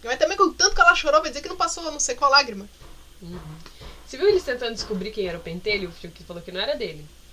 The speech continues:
Speaker 1: Ai, mas aí
Speaker 2: Ai,
Speaker 1: tá aí
Speaker 2: que
Speaker 1: outra
Speaker 2: nojo,
Speaker 1: coisa
Speaker 2: né?
Speaker 1: que eu ia tretar também, gente. Que nem o Arthur nojento mijando no box.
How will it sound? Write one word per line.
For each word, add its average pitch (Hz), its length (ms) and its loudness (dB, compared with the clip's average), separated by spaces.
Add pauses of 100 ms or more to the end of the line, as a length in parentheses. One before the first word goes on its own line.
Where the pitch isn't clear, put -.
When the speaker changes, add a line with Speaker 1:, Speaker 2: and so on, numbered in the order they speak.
(380)
Speaker 1:
Ai, 220 200 -12
mas 226 180 -8
aí 240 60 -2
Speaker 2:
Ai, 233 80 -6
Speaker 1:
tá 262 80 2
aí 247 80 10
Speaker 2:
que 233 40 8
Speaker 1:
outra 240 220 2
Speaker 2:
nojo, - 100 -8
Speaker 1:
coisa 240 220 -2
Speaker 2:
né? 139 60 -8
Speaker 1:
que 277 60 -8
eu 254 100 -4
ia 262 160 -2
tretar 269 420 -6
também, 247 560 -10
gente. 214 480 -12 (180)
Que - 100 -14
nem 330 140 -4
o 381 60 0
Arthur 320 400 -4
nojento 262 500 0
mijando 240 380 -2
no 254 60 -6
box. 226 720 -2